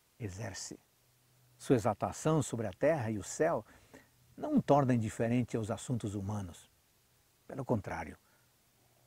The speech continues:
envolve o Senhor com os assuntos humanos. Este salmo ensina uma lição poderosa.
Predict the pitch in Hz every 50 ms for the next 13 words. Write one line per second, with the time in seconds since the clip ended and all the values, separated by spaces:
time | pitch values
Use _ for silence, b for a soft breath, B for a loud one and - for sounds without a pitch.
0 | _ _ - 143 131 123 113 95 90 90 98 156 175 170 156 131 104 107 117 110
1 | - - - 113 95 101 107 95 87 - b b b b b b b b _ _
2 | _ _ _ _ - 123 113 101 107 101 - - 117 101 - 98 87 90 85 80
3 | 80 - - 87 - - - B B B B B B B B B B B B B
4 | B B B B B B B B B _ _ _ - 262 226 - 196 - - 196
5 | 196 185 170 143 - - - 185 180 180 160 160 135 123 - - 160 156 151 -
6 | - 156 135 123 135 117 107 110 117 110 95 90 87 -